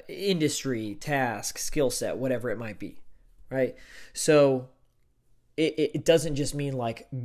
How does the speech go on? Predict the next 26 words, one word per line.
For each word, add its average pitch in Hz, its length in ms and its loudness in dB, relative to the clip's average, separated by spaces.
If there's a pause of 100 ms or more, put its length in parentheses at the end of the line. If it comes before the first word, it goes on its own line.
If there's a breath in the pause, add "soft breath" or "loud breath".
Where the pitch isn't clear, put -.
(240)
you 135 200 0
have 127 300 2
an 120 100 -4
undergrad 123 540 0
and 120 140 -6
you 131 100 0
go 123 180 0
get 117 160 -4
a 113 60 -6
master's. 107 480 -8
Like, 117 180 -10
that's 151 300 2
not 139 380 -2 (420)
all 127 320 6
I'm 107 120 -8
talking 113 340 -8
about 104 160 -8
here. 110 160 -6
That's 160 220 4
great 180 280 6
if 131 140 -2
you 131 80 0
can 131 160 -8
go 113 180 0
do 110 160 -4
that, 82 320 -8